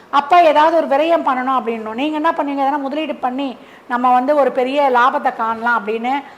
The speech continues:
அறியாத தெரியாத விஷயங்கள்ல போனாலோ, இல்ல தெரிஞ்ச விஷயத்திலே போனாலோ, இந்த காலகட்டம் உங்களுக்கு வந்து, அஹ், நிறைய பணம் வந்து உங்களுக்கு முதலீடாக திரும்ப வராது. அஹ், அந்த பணம், செலவு பண்ண பணம் உங்களுக்கு விரயமாக தான் போகும். ஆனா இந்த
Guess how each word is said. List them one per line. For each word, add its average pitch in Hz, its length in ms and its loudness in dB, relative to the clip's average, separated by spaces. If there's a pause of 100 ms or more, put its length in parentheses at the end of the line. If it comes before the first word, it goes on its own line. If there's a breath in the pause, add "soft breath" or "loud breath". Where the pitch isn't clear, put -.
அறியாத 285 440 4
தெரியாத 262 420 0
விஷயங்கள்ல 233 460 -4 (100)
போனாலோ, 220 340 -2
இல்ல 277 200 0
தெரிஞ்ச 269 320 0
விஷயத்திலே 247 340 -4
போனாலோ, 214 380 -4 (340 loud breath)
இந்த 240 320 -2
காலகட்டம் 294 640 0
உங்களுக்கு 233 440 -6
வந்து, 226 640 -2 (340 loud breath)
அஹ், 233 140 -4
நிறைய 262 380 2 (600)
பணம் 359 280 2
வந்து 285 260 0
உங்களுக்கு 202 640 -6 (240)
முதலீடாக 254 580 2
திரும்ப 214 280 -2
வராது. 202 400 -2 (560 loud breath)
அஹ், 220 120 -2
அந்த 202 180 -2
பணம், 285 460 -2
செலவு 285 260 4
பண்ண 247 280 0
பணம் 359 400 -4
உங்களுக்கு 226 260 -4
விரயமாக 240 640 0
தான் 233 220 -2
போகும். 180 340 -10 (320 loud breath)
ஆனா 226 240 2
இந்த 254 160 0